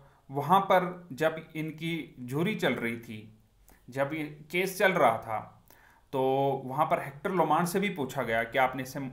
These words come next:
इसका मर्डर किया, तो उसने मना कर दिया कि मैंने नहीं किया है। और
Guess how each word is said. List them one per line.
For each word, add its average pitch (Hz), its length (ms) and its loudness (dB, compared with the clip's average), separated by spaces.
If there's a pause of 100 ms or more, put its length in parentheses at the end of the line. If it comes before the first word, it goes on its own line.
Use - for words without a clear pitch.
(100)
इसका - 200 -6
मर्डर 135 280 0
किया, 113 300 -4 (540)
तो 120 80 -8
उसने 139 200 -6
मना 139 280 2
कर 117 200 0
दिया 113 240 -4
कि - 400 -12
मैंने 120 280 -4
नहीं 123 300 -6
किया 113 200 0
है। 110 320 -10 (360)
और 123 280 0